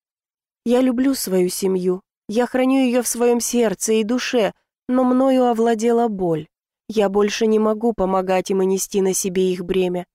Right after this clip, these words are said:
Я не знаю, что мне делать». Рейвен ответила: «Я понимаю твою боль, потому что чувствую то же самое. Я спрошу бабушку Оушен,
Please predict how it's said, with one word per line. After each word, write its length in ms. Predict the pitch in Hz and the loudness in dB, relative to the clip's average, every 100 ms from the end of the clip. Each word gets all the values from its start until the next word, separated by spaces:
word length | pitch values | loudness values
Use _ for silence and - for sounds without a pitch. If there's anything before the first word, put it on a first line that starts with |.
| _ _ - | _ _ -8
Я 200 | 214 214 | -2 0
не 160 | 233 | 0
знаю, 440 | 226 220 214 180 170 | -2 -2 0 0 -2
что 240 | - 170 | -6 -6
мне 240 | 165 165 160 | -6 -6 -8
делать». 500 | 170 156 175 - - _ _ _ _ _ _ - | -8 -8 -12 -16 -18 _ _ _ _ _ _ -2
Рейвен 440 | 247 320 302 285 | 0 2 2 2
ответила: 640 | 277 202 175 170 175 170 - _ _ _ _ - | 0 0 -2 -2 -6 -8 -12 _ _ _ _ -4
«Я 160 | 233 | -2
понимаю 500 | 240 247 262 285 277 | 0 0 2 2 0
твою 300 | 190 185 180 | 0 0 2
боль, 240 | 180 180 175 | 2 0 0
потому 320 | 185 202 226 | -2 -2 -2
что 180 | - 240 | -2 -4
чувствую 520 | - 254 - 240 233 | -2 -6 -2 0 0
то 100 | 233 | 0
же 140 | 240 | -2
самое. 560 | 240 - 180 151 147 151 _ _ _ _ _ | -4 -4 -4 -4 -8 -12 _ _ _ _ _
Я 200 | 233 302 | -2 0
спрошу 480 | 320 330 311 285 302 | 0 0 0 0 0
бабушку 580 | 254 269 269 262 - 285 - | 2 0 0 -2 -2 -2 0
Оушен, 600 | 285 185 165 175 165 | 0 0 -2 -2 -2